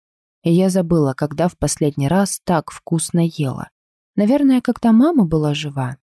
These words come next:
и часто водила меня в разные рестораны или заказывала из них еду прямо на дом. Сама я готовить толком и не научилась.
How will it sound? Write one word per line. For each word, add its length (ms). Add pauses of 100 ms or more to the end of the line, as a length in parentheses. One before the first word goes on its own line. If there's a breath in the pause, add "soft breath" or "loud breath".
(140)
и 120
часто 360
водила 340
меня 280
в 60
разные 360
рестораны 640 (460)
или 220
заказывала 720
из 200
них 220
еду 300
прямо 340
на 240
дом. 240 (340)
Сама 300
я 140
готовить 380 (100)
толком 480
и 80
не 100
научилась. 800